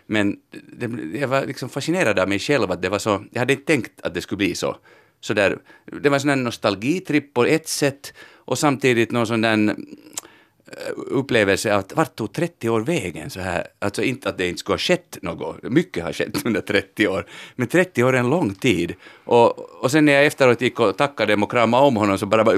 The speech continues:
jag, tårarna började rinna på mig. Jag blev jätterörd och, och, och sådär.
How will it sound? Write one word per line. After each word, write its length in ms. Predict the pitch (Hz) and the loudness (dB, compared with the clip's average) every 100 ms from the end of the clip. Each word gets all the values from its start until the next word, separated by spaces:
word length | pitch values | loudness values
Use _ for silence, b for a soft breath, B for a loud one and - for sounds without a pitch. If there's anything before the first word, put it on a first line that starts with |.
| 98 | 4
jag, 400 | 107 101 101 92 | 2 2 -4 0
tårarna 440 | 123 139 139 131 120 | 2 6 6 6 4
började 220 | 120 117 | 4 4
rinna 180 | 117 104 | 4 2
på 140 | 143 | 2
mig. 140 | 123 - | 2 2
Jag 100 | 104 | 2
blev 120 | 107 | 4
jätterörd 640 | 120 120 - 104 98 92 | 4 2 0 4 4 2
och, 100 | 95 B B B B B | -2 B B B B B
och, 500 | 101 92 87 - - | 4 6 4 2 -4
och 80 | |
sådär. 360 | 101 92 87 | -2 2 2